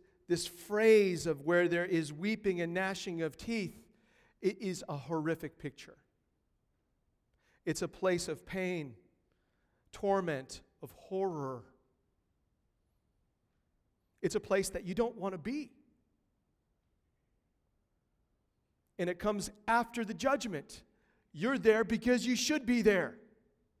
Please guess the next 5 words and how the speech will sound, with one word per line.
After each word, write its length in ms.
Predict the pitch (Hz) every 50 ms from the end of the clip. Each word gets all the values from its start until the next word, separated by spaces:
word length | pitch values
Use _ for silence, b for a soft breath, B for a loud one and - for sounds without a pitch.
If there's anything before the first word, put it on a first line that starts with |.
| _ _ _ _ _ _ _ _ _ _ _ _ _ _ _ _ _ _ _ _ _ _ _ _ _ _ _ _ _ _ _ _ _ _ _ _ _ _ _ _ _ _ _ _ _ _ _ _ _ _ _ _ _ _ _ _ -
And 140 | 143 135 131
then 320 | 131 156 160 165 165 160 147
there's 240 | 156 151 151 135 135
this 240 | 147 143 - -
reference 640 | 160 151 151 151 - - 147 139 131 - - - -